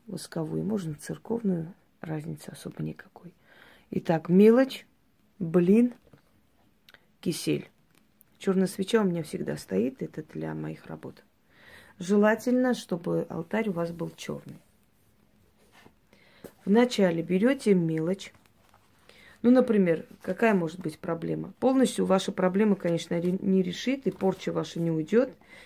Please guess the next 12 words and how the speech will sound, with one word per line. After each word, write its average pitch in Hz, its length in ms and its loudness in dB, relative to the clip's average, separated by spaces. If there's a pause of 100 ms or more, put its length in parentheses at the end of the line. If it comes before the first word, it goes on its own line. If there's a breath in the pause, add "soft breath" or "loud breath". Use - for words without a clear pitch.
(120)
и - 80 -4
проклятие 196 640 2
в - 60 -12
том 165 180 -2
числе, 220 420 -2
если 185 280 0
оно 165 240 0
у - 20 -2
вас 160 220 -4
наведенное 165 540 -2
и 156 40 -4
сделанное. 151 640 -2